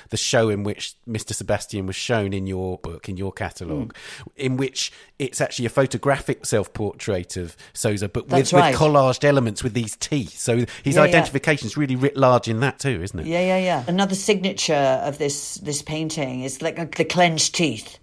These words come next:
Speaker 2: And, and, you know, Sousa talked about, you know, how being brought up as a, a Christian in colonial Goa kind of minced his words. I mean, you know, that it,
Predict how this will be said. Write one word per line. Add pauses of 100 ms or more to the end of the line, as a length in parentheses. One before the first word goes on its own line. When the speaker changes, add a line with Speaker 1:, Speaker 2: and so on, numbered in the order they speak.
(640)
Speaker 2:
And,
and,
you
know,
Sousa
talked
about, (140)
you
know,
how (640)
being
brought
up (160)
as
a,
a
Christian
in
colonial
Goa (400)
kind
of
minced
his
words.
I
mean,
you
know,
that
it,